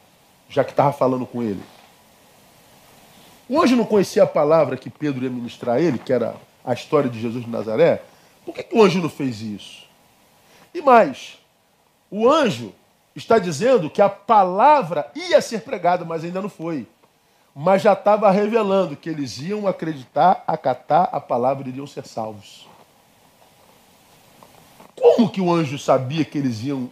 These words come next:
acatar, acreditar e ser salvo? Porque diante desse texto aparece o arminiano. "Não, isso,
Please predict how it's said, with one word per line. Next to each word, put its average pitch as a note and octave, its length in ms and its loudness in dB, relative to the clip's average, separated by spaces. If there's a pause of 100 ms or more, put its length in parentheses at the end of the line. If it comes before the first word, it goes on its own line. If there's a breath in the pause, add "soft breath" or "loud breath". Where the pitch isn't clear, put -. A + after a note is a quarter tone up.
acatar, D3 800 2 (180)
acreditar C3 880 -2
e A#2+ 80 -10
ser A2 200 -12
salvo? G#2 360 -16 (1900)
Porque E3 460 4
diante C#3+ 320 -2
desse E3 220 -4
texto A3 420 2
aparece F3+ 760 0 (680)
o D#3 100 2
arminiano. F#3 600 2
"Não, B2 420 -4
isso, C#3 380 -10